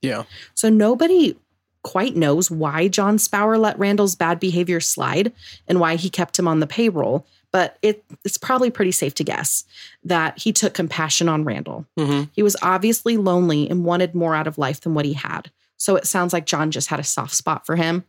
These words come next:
Speaker 1: Yeah.
Speaker 2: and really just wanted to be a friend and a
Speaker 1: Yeah.
Speaker 2: helper to Randall. So
Speaker 1: That's really great.
Speaker 2: ten points to John Spower for
Speaker 1: Yeah.
Speaker 2: being a nice guy.
Speaker 1: Oh, for sure.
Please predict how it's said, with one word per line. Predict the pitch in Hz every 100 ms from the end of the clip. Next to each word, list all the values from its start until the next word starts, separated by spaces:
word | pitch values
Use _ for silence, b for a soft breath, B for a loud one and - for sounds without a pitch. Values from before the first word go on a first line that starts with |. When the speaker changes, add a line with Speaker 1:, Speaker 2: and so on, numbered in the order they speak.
| -
Speaker 1:
Yeah. | 170 151 127
Speaker 2:
and | 170
really | 170 165
just | 165 -
wanted | 156 147 147
to | -
be | 143 143 135 135 - _ -
a |
friend | 135 - 143 131
and | 131
a | 120
Speaker 1:
Yeah. | - 165
Speaker 2:
helper | 135 120
to | 117
Randall. | 117 92 - 156
So | - 127
Speaker 1:
That's | 123
really | 120 117
great. | 117 135 165
Speaker 2:
ten | 233
points | 247 247 233 -
to |
John | 175 160 156
Spower | - - 127 139
for | -
Speaker 1:
Yeah. | 151
Speaker 2:
being | 156
a | 147
nice | 123 135 -
guy. | 123 110
Speaker 1:
Oh, | 131
for | -
sure. | 120 135 127